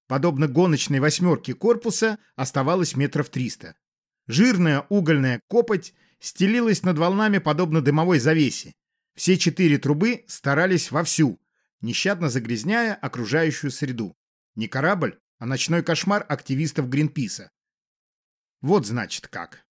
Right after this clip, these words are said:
Если гидросамолёт времён Первой мировой ещё можно списать на народных умельцев, то с боевым кораблём это не прокатит.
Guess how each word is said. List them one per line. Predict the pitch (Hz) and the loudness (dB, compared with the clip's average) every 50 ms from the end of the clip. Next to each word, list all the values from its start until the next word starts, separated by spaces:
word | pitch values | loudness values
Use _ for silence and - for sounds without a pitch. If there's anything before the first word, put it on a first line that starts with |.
| _ _ _ _ _ _ _ _ _ | _ _ _ _ _ _ _ _ _
Если | - 151 226 247 - - 208 190 | -2 2 2 2 2 0 -2 -4
гидросамолёт | 170 196 240 196 202 196 - - 175 175 185 220 240 233 - | -2 -2 -4 -2 -2 -2 -2 0 0 0 2 2 2 2 2
времён | 170 156 180 220 233 190 | 0 2 2 2 2 0
Первой | 180 202 214 220 196 190 | 2 2 0 2 2 2
мировой | 180 175 170 175 185 208 220 208 | 2 4 2 2 2 0 0 0
ещё | 170 147 - 190 185 | 0 2 2 2 2
можно | 165 185 247 294 220 208 226 | 2 2 2 2 2 0 -2
списать | - - - 175 - 196 165 127 151 | -2 -2 -4 -2 0 0 0 0 0
на | 147 | 0
народных | 143 156 156 165 151 131 127 - | 0 0 0 0 -2 -2 -4 -2
умельцев, | 160 160 165 160 123 - - - - _ _ _ _ _ _ _ _ | 0 2 2 2 0 -2 -6 -12 -16 _ _ _ _ _ _ _ _
то | - 185 147 | -4 -4 -4
с | 107 | -2
боевым | 110 127 120 123 139 165 240 247 233 - | -2 0 0 0 0 0 0 -2 -2 -2
кораблём | 214 208 208 190 196 202 214 208 202 - - | -2 -2 -2 0 0 0 0 0 -2 -4 -2
это | 143 147 147 - - 160 | -2 -2 -2 -2 -2 0
не | 156 127 107 113 104 | 0 0 -2 -2 -4
прокатит. | - 120 120 - - - 95 92 - - 90 - _ | -4 -6 -6 -6 -8 -10 -12 -12 -12 -16 -20 -20 _